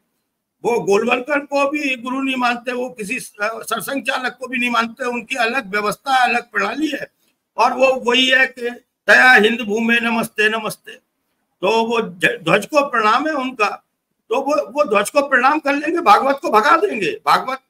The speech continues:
भागवत के अब, अ, अ, ऐसी मतलब आरएसएस की, अ, इन्होंने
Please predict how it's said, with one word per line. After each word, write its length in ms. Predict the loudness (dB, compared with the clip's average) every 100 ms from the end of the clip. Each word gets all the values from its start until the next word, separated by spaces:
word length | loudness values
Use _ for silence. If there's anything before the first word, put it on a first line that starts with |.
| -4
भागवत 460 | -2 0 -2 -2 _ -8
के 120 | -4
अब, 200 | -2 -4 -4 -2
अ, 300 | -2 -4 -10 _ _ _ _
अ, 420 | 2 4 4 0 -6 -20 -14
ऐसी 300 | -8 -4 -2 -4
मतलब 280 | -4 -2 2
आरएसएस 480 | 2 2 -2 -6
की, 260 | -6 -8 -6 -10 -10 -8
अ, 260 | -8 -8 -10
इन्होंने 500 | -8 -6 -4 -6